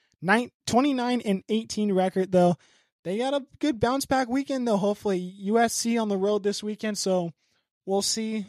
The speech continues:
I don't know if, uh, Arizona State is <laughs> ready for them, to be honest. They've lost the last two series to Pac-twelve play,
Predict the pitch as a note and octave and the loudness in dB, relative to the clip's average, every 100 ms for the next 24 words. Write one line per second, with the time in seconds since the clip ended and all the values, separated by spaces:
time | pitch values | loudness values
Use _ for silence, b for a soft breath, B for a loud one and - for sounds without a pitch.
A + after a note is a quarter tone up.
0 | - F#3 G3 G3+ F#3+ G3+ G3+ G3 G3 G3 | -6 -2 0 0 2 2 2 2 0 0
1 | F#3+ F3+ - F#3+ F#3+ F#3+ F#3 - G3 F#3+ | 2 0 -2 -2 0 -2 -2 0 -2 -2
2 | - F3 F3 F3 F3 E3 - - E3+ G#3+ | -6 -4 -2 -2 -4 -8 -14 -8 -2 0
3 | A3+ A#3 A#3+ B3 A#3+ G#3+ A3 G#3+ A#3+ B3+ | 0 -2 -6 -4 -4 -2 -2 0 -2 -2
4 | G3 F#3+ G#3 - F#3 F#3+ G3 - G#3+ G#3 | -4 -2 -2 -4 -2 0 -2 -4 -6 -4
5 | G#3+ G3+ G3 G3 - b b b - F#3+ | -4 -2 -2 -6 -12 b b b -8 -8
6 | - F#3+ - F#3+ F#3+ - F#3 F3+ F3+ | -6 -8 -8 -10 -12 -12 -12 -12 -14